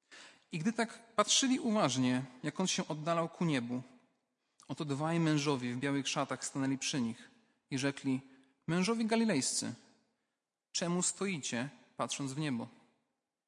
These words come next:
Ten Jezus, który od was został wzięty w górę do nieba, tak przyjdzie,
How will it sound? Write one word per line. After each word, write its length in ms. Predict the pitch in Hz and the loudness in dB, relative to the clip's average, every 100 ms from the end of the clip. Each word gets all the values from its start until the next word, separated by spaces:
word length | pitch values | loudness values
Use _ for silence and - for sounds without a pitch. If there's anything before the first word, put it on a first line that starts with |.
| - - - | -20 -20 -8
Ten 180 | - 151 | 2 4
Jezus, 340 | 156 180 175 - | 4 4 2 2
który 240 | 165 151 | 0 2
od 200 | 160 175 | 2 2
was 160 | 156 151 | 0 -2
został 260 | - 156 | -2 -2
wzięty 440 | 139 135 175 165 139 | -2 0 0 0 -4
w 80 | |
górę 260 | 139 170 156 | -4 -2 0
do 100 | 139 | 0
nieba, 420 | 156 165 143 143 - - _ _ _ _ | 0 0 0 -2 -4 -20 _ _ _ _
tak 240 | - 175 - | -2 -2 0
przyjdzie, 560 | - - 139 120 113 | 0 0 0 0 -2